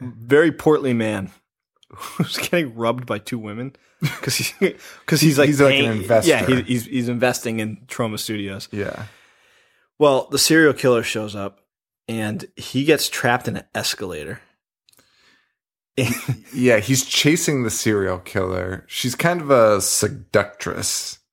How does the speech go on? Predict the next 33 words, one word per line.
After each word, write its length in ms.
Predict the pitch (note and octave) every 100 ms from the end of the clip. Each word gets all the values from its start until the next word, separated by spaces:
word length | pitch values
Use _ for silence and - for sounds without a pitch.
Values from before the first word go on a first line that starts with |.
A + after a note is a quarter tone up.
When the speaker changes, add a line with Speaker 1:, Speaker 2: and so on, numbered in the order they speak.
| _ _ _ _
Speaker 1:
Right. 280 | C3 A#2 -
Speaker 2:
That's 160 | A#2+ -
how 60 | A#2
she 160 | -
gets 340 | G2 G2+ F#2 -
everyone. 560 | G2 G2 F#2+ G2 G2 - _ _ _ -
And 80 | G#2
he's, 100 | F#2+
like, 180 | G#2 -
making 320 | G2 F#2 G2
her 100 | F#2
chase 380 | F#2+ - G2 F#2
<laughs> 120 | -
her 120 | B2 A#2
up 140 | -
the 180 | - -
escalator, 640 | G2 - - - - - - - - D#3+
which 160 | D#3
you 60 | G3
just 240 | A#3+ -
know 260 | B2 A#2 A2+
is 120 | G2+
going 280 | G2 G2 F#2+
to 140 | G2 -
end 500 | F#2 G#2 - F4+ - -
so 500 | - - - C3 C#3+
badly. 540 | G2 E2+ - - - - - - - _ _ _ _ _ _ _ _ _ _ _ _ _ -
So 640 | - - G#2+ G2+ G2 G2
badly. 580 | - - - - A1+ D#2 - _ - _
Um, 640 | A#2 G#2+ G2 F#2+ F#2 F#2+ _ _ _
but 80 | A2+
yeah, 280 | G#2 F2+ G2 _ _
he, 600 | - B2+ B2+ B2+ B2 A#2